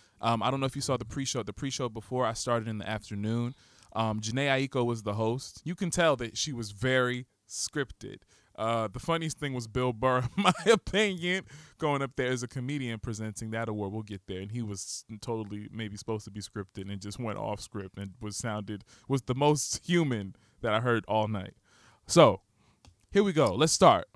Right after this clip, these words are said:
from the bottom up. Yeah. I know why you made that face about Bill Burr, 'cause they was canceling him on Twitter.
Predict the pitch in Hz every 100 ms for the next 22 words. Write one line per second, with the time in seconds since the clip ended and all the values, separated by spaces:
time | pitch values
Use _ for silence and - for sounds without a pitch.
0 | - _ - 170 170 190 - 151 156 127
1 | 139 143 143 143 _ - 117 92 _ -
2 | 113 98 - _ _ _ - 104 98 104
3 | 107 104 98 98 92 95 90 98 95 92
4 | 98 101 92 92 - 101 101 101 101 98
5 | - 110 110 117